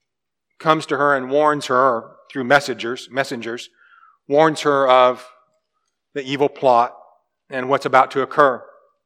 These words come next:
Mordecai told Esther,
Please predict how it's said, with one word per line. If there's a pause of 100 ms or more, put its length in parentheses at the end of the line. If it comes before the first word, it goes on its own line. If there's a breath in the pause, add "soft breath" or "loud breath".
(1400)
Mordecai
told
Esther,